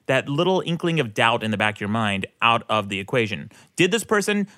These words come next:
genuinely like this game, or is he getting bribes? Like, that's what essentially this comes down to, right? It's a, it's a form of a, almost like a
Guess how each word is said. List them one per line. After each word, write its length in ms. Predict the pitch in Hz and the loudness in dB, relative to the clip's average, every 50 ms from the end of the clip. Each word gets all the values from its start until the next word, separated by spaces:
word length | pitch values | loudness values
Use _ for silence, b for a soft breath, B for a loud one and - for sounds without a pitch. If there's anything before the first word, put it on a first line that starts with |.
| b _ | b _
genuinely 480 | - 135 139 160 180 180 180 185 180 | -2 0 2 2 2 2 2 2 2
like 220 | 160 151 170 170 - | 4 2 2 2 -2
this 100 | 185 170 | -4 -2
game, 260 | - 220 240 254 247 | 0 0 0 0 0
or 120 | 233 226 | 0 0
is 80 | 233 214 | 0 0
he 80 | 226 | -2
getting 180 | 202 226 220 208 | -2 -2 -2 -2
bribes? 540 | 190 220 226 226 175 110 87 - - - _ _ _ _ _ _ _ _ _ _ _ _ - | 0 0 2 2 0 -2 -4 -8 -14 -20 _ _ _ _ _ _ _ _ _ _ _ _ -8
Like, 280 | - 294 - - 311 285 | -6 -6 -6 -6 -2 0
that's 260 | 330 349 370 359 - | 2 2 2 2 0
what 200 | 339 311 294 262 | 2 2 2 4
essentially 400 | 226 185 240 240 226 - 208 175 | 4 2 2 2 2 2 2 2
this 100 | 151 - | 2 2
comes 200 | - 175 160 147 | 0 0 0 2
down 240 | 156 151 160 190 202 | 2 2 2 2 0
to, 160 | - 107 95 | -2 -4 -2
right? 220 | 82 92 113 151 | 0 0 0 0
It's 140 | - 175 175 | 0 -2 0
a, 140 | 196 185 180 | 0 0 0
it's 100 | 196 214 | 0 -2
a 60 | 233 | -2
form 260 | 208 - 277 302 285 | 0 2 2 2 2
of 80 | 262 196 | 2 4
a, 300 | 151 123 110 104 95 101 - - | 4 4 4 2 0 -2 -4 -4
almost 240 | 196 247 277 - | -2 -2 0 0
like 100 | - 147 | 0 2
a 240 | 127 107 98 92 - | 2 2 0 0 -4